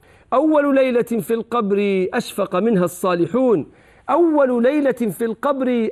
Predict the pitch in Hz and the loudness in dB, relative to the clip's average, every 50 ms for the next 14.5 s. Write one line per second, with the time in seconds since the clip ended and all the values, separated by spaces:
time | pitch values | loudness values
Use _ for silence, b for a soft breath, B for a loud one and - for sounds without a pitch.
0 | - 294 302 285 247 - - - 214 175 - 208 196 147 190 190 156 139 135 214 | -2 -2 -2 0 0 -2 -2 -2 -4 -2 -2 -2 -2 0 0 -2 -2 -2 0 0
1 | 247 240 214 175 185 - - 185 151 - 180 190 208 165 208 190 165 170 - - | 2 2 2 0 -2 -2 -4 -4 -4 -2 -2 -2 -2 -2 0 0 0 0 0 0
2 | 170 165 160 160 139 156 - - - - 196 180 160 156 165 135 123 b b b | -2 -2 0 0 -2 -2 -2 -4 -6 -6 -6 -4 -4 -4 -4 -6 -6 b b b
3 | b b b - 170 180 175 185 214 190 - 170 170 165 170 165 151 131 170 165 | b b b -2 0 2 2 2 0 0 -2 -4 -4 -2 -2 -2 -2 -2 -2 0
4 | 185 214 226 233 226 165 180 175 143 - b b b b b _ - 190 196 202 | 0 0 2 2 0 0 0 -2 -2 -4 b b b b b _ -4 -2 0 0
5 | 220 - - 208 202 220 208 185 165 214 214 247 294 311 285 226 226 208 - _ | 0 -2 -2 -2 -2 -2 0 0 0 0 0 0 0 0 0 -2 -4 -4 -6 _
6 | - 185 185 180 170 170 180 - - 165 151 - - 135 135 139 135 127 - 147 | -4 -2 0 0 0 -2 -4 -6 -6 -6 -6 -6 -6 -4 -4 -4 -4 -4 -4 -4
7 | 127 127 135 127 117 107 104 104 - b b b b - 208 196 180 180 214 233 | -4 -4 -4 -6 -6 -10 -12 -12 -16 b b b b -2 0 0 2 2 2 2
8 | 226 202 - - 185 190 - 208 185 165 180 196 185 170 - 175 160 151 139 135 | 0 -2 -2 -4 -6 -6 -4 -4 -4 -2 0 0 0 -2 -2 -2 -4 -4 -4 -8
9 | b b b b - 175 175 147 - 202 170 131 - 175 160 165 151 151 165 - | b b b b -4 -2 -2 0 -2 -2 -4 -4 -4 -2 -2 -2 -2 -2 -4 -4
10 | - 165 151 151 160 165 147 - 151 123 156 147 - 156 131 190 180 - - 160 | -4 -4 -2 -2 -2 -2 -2 -4 -4 -4 -6 -4 -4 -4 -4 -4 -6 -4 -4 -2
11 | 147 147 131 - - 147 127 135 131 131 139 123 127 127 123 117 107 110 120 113 | -2 -2 -2 -4 -4 -4 -4 -4 -4 -4 -4 -4 -4 -4 -4 -6 -8 -8 -8 -8
12 | 113 110 101 80 - - - b b b b b b b - 170 202 170 180 170 | -8 -10 -10 -12 -16 -20 -20 b b b b b b b -2 0 0 0 0 0
13 | 165 156 160 151 151 143 - 151 143 143 135 _ - 135 127 127 - 131 127 120 | 0 0 0 -2 -2 -2 -2 -2 -2 -2 -4 _ -6 -6 -6 -4 -6 -6 -6 -6
14 | 113 101 117 120 - - - - - - | -8 -8 -10 -12 -12 -12 -14 -16 -16 -18